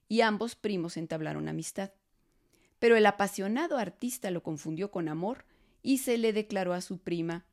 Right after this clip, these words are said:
quien lo rechazó. Vincent insistió tanto que ella optó por irse de la casa. Entonces,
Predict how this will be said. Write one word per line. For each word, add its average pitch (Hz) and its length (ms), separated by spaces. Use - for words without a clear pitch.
quien 214 240
lo 160 100
rechazó. - 480
Vincent 214 420
insistió 165 500
tanto 285 580
que 190 140
ella 185 160
optó - 280
por 151 140
irse 143 260
de 143 100
la - 100
casa. - 340
Entonces, 170 580